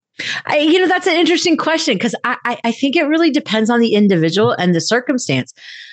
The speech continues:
For me, one of the things that's kept me above ground these last few years is taking care of my clients. It's been one of my greatest joys,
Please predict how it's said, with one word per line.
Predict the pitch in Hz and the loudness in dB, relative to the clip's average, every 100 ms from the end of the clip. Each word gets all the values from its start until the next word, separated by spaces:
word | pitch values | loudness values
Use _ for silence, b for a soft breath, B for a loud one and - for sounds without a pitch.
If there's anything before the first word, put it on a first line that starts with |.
| B - | B -8
For | - 254 | -2 2
me, | 226 196 196 247 294 | 2 2 2 2 2
one | - 214 262 | 0 0 2
of | 302 | 2
the | 302 | 0
things | 311 214 220 202 | 0 0 0 -2
that's | 165 - | -4 -4
kept | - - 175 180 | -8 -6 -4 0
me | 180 190 214 202 175 _ _ _ _ _ _ _ _ _ _ - | 2 2 0 -2 -12 _ _ _ _ _ _ _ _ _ _ -6
above | 147 135 143 143 | -4 -2 -2 -2
ground | 135 139 135 165 226 - - _ _ _ _ - | -2 0 0 0 -2 -6 -20 _ _ _ _ -2
these | 208 190 | 0 2
last | 196 202 | -2 -2
few | 214 | -2
years | 214 220 220 - _ _ _ _ _ 175 | 2 2 0 -4 _ _ _ _ _ 0
is | 185 185 - | 0 0 -2
taking | 156 127 | -4 -4
care | 127 123 104 | -6 -6 -6
of | - | -6
my | 117 | -8
clients. | - 110 80 90 - _ _ _ _ _ _ _ _ _ _ _ _ | -8 -12 -12 -16 -20 _ _ _ _ _ _ _ _ _ _ _ _
It's | 175 175 - | -4 -4 -2
been | 196 185 175 | 0 2 2
one | 175 | 0
of | 175 | 0
my | 170 160 | -2 -2
greatest | 139 151 147 139 - | -2 -2 -2 -4 -4
joys, | 156 180 143 127 | -2 0 -2 -4